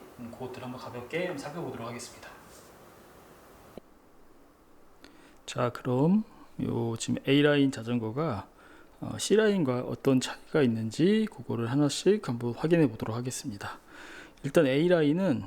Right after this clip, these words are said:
어, C라인과 다르게 요, 요 M자형, 음, 요 M자형 핸들바가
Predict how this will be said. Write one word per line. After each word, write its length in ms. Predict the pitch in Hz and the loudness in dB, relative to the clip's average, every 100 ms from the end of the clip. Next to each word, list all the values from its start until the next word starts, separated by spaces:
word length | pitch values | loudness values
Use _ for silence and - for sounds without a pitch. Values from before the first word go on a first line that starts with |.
| - | -6
어, 300 | 117 117 113 | -6 -4 -4
C라인과 500 | - 196 214 202 180 | 0 4 6 6 2
다르게 600 | 120 117 127 180 127 - - - - - | 2 -2 2 4 4 0 -16 -20 -20 0
요, 300 | 123 127 175 - - - - - - | 4 6 4 -2 -16 -20 -20 -16 -2
요 180 | 117 117 | 0 4
M자형, 600 | 123 131 - 135 131 196 - - - | 4 6 6 4 4 2 -2 -14 -10
음, 220 | 113 107 104 | -6 -4 -2
요 120 | 104 | 2
M자형 400 | 117 - 131 120 | 2 4 4 6
핸들바가 760 | 156 156 131 117 170 208 220 | 6 4 2 4 4 4 0